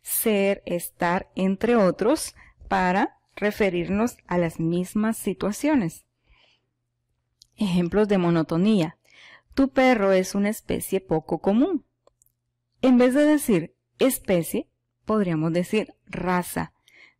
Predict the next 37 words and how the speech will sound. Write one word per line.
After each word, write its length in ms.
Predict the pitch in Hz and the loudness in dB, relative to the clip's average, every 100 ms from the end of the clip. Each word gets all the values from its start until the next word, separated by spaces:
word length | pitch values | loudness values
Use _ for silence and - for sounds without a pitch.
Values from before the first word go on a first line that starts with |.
| - | -2
No 280 | 202 247 277 | 2 4 2
sé 400 | - 240 262 - | 0 0 -2 -4
a 100 | 190 | -8
qué 240 | 185 - 220 | -6 -4 -4
cosa 440 | - 269 - 262 | 2 2 2 -2
te 180 | - 170 | 0 -4
refieres. 640 | 160 160 185 175 - - - 262 | -6 -6 -2 -2 -2 -10 -18 -10
Aquí 220 | 202 170 170 | -10 -8 -12
estamos 540 | - 170 160 190 - | -10 -8 -6 -6 -8
utilizando 640 | 190 185 180 180 170 156 | -10 -4 -4 -4 -4 -2
la 140 | 160 160 | -2 -2
palabra 420 | 160 156 165 214 | -2 -2 -2 -4
cosa 560 | - 311 294 - 285 - - _ - | 2 2 4 0 -2 -6 -20 _ -2
y 120 | 262 | 0
es 80 | 269 | 2
una 220 | 262 254 | 0 0
palabra 380 | 247 208 214 226 | 0 0 0 -2
que 260 | 190 185 | -4 -4
no 200 | 196 190 | -4 -4
tiene 200 | - 180 | -2 -2
un 100 | 190 | 0
significado 720 | 202 202 190 - 180 170 165 - | 0 0 0 -2 -6 -4 -6 -2
preciso. 600 | 180 196 285 302 - 143 - - - - _ | -2 0 -2 -2 -4 -12 -16 -20 -20 -20 _
En 200 | 214 226 | 2 4
vez 280 | 196 180 180 - | 4 0 -2 -8
de 260 | 202 247 269 | 2 4 4
esto, 420 | 208 - 240 - | 2 -2 -4 -2
tendríamos 600 | - 190 175 175 170 180 | 0 0 2 0 -2 -2
que 100 | - | 0
decir, 400 | 226 240 285 254 _ | 0 0 0 -2 _
"No 320 | 180 180 196 | 0 2 0
sé 240 | 208 - 339 | -2 -2 0
a 140 | 202 | 0
qué 140 | - | -2
tema 360 | 196 190 196 196 | -2 -2 -2 -2
te 160 | 175 156 | -4 -4
refieres". 640 | 160 - 190 165 165 - | -6 0 0 0 -6 -16